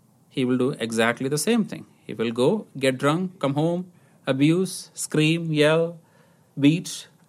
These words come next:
Next day, again, he feel, uh, embarrassed, uh, say sorry, but he will do exactly the same thing. So what does the word repent mean? Is,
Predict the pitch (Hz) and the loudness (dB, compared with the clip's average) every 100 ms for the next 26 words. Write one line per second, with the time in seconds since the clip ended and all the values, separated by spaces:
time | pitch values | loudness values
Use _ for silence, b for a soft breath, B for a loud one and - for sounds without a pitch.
0 | - 160 151 151 151 151 156 139 135 139 | -8 0 0 2 4 4 4 0 4 4
1 | 139 143 - _ _ _ 139 - 135 127 | 4 0 -8 _ _ _ -6 -4 2 4
2 | 127 123 123 - 123 - - - b b | 4 2 -4 -12 -8 -8 -10 -14 b b
3 | - 123 131 156 196 - - - _ _ | -2 2 4 4 2 -4 -12 -20 _ _
4 | _ 147 - 123 - 131 123 107 - - | _ -8 -2 -2 2 2 2 0 -6 -12
5 | - 135 123 123 123 127 127 b b b | -8 -6 -2 -2 2 0 0 b b b
6 | b b b - 156 127 131 123 123 120 | b b b 0 2 6 6 6 4 -2
7 | 120 - - - 123 127 - 151 143 139 | -4 -6 -20 -4 0 2 4 6 6 4
8 | 170 208 127 104 _ _ _ _ _ _ | 2 2 0 -4 _ _ _ _ _ _
9 | _ _ _ _ _ _ _ _ - 170 | _ _ _ _ _ _ _ _ -4 2
10 | 208 202 170 147 135 139 139 - - 131 | 4 6 4 2 4 4 2 -2 -2 0
11 | 131 120 104 110 117 | 0 -2 -6 -8 -8